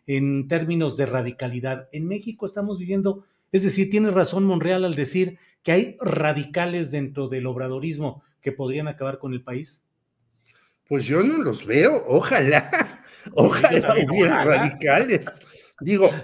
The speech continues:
Speaker 1: Ajá.
Speaker 2: porque radical, hay que decirle al señor Monreal, viene tocar las cosas de raíz.
Speaker 1: Así es.
Speaker 2: Y ahí viene la radicalidad,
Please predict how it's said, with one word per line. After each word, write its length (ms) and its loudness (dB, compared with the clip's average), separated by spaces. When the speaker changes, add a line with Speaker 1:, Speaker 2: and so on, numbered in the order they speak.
Speaker 1:
Ajá. 280 -14
Speaker 2:
porque 300 2
radical, 840 0
hay 140 -2
que 120 -2
decirle 420 -4
al 80 -2
señor 280 -6
Monreal, 640 -4
viene 720 -2
tocar 400 -4
las 260 -4
cosas 520 -4
de 160 4
raíz. 760 -2
Speaker 1:
Así 320 -6
es. 160 -6
Speaker 2:
Y 20 -2
ahí 280 2
viene 360 0
la 180 -2
radicalidad, 1040 -6